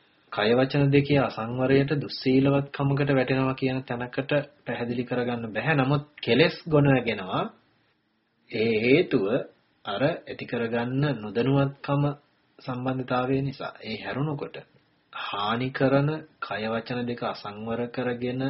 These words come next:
තමන්ටත් අනිත් අයටත් හානි වෙන ප්‍රමාණයකට වැටෙනවා කියන තැනකට එන්න බෑ. හැබැයි තව දෙයක් මෙහෙම තියෙනවා මේ. එක බමුණෙක් කච්චානගොත්ත කියන හාමුදුරුවන්ගෙන් අහනවා,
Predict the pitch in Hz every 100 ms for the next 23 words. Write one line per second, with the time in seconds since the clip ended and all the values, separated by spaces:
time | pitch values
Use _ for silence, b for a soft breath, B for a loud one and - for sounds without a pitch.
0 | 139 - 98 98 104 107 120 117 - 117
1 | 117 - 123 120 123 123 - - 98 98
2 | 117 131 139 139 131 131 131 131 131 135
3 | 131 123 127 127 131 135 127 123 123 127
4 | 113 104 98 123 143 120 117 - 208 214
5 | - - - - 113 - 117 135 123 92
6 | 87 - _ b _ _ _ - 117 -
7 | 131 - _ _ _ - 123 107 127 139
8 | 143 - - - _ _ _ - 95 -
9 | 127 127 131 127 - 127 117 123 127 120
10 | - - - 110 107 110 113 117 117 113
11 | 113 120 127 120